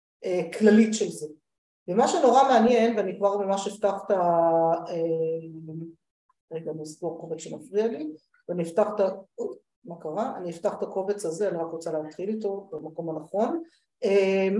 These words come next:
מה שבעצם מעניין לראות שבאמת ה-,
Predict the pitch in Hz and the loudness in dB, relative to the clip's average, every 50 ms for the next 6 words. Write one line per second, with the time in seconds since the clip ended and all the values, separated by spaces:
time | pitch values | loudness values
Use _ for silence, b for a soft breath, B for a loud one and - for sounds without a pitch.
0 | 220 220 202 220 269 294 - 370 - 285 240 254 254 - 311 294 254 220 208 214 | -2 0 4 4 4 4 4 4 4 4 4 4 0 -2 -4 0 2 2 4 4
1 | 220 226 240 262 269 285 - - 208 208 202 208 285 294 294 - 262 208 208 196 | 6 6 4 4 2 -2 -6 -4 -4 -4 -2 2 2 2 2 2 0 2 2 2
2 | 214 262 311 302 - 302 285 247 220 208 190 180 185 165 - - - | 4 2 0 0 0 0 2 2 2 2 2 -2 -4 -4 -6 -8 -12